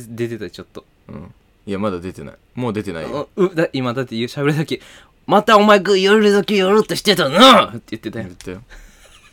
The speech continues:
Speaker 2: ぶん殴りそうになったから、
Speaker 1: グーって。
Speaker 2: なんか、なんかやばいわ。暴力性が。
Speaker 1: <laughs> 一番あかんって。確かに、確かに。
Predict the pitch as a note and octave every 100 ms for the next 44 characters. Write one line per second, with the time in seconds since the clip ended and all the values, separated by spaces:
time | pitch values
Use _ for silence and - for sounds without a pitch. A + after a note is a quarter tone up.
0 | _ _ G2 - A#2 A#2+ A#2+ A#2+ F2 -
1 | D#2+ D#2 E2 - - A2 C#3+ G2+ G#2 B2
2 | D#3+ G2+ D2 - - - - - - G2+
3 | G2 F#2 - F#2 E2+ E2+ - - - -
4 | - - - - - - G#4+ G4 A3+ -
5 | D#4 - C4 B3 A#3+ B3 - A3+ B2 A3
6 | - - - - - - _ F#3 F#3 D3
7 | C3 G#2+ - _ - - D#3+ - A2+ G2+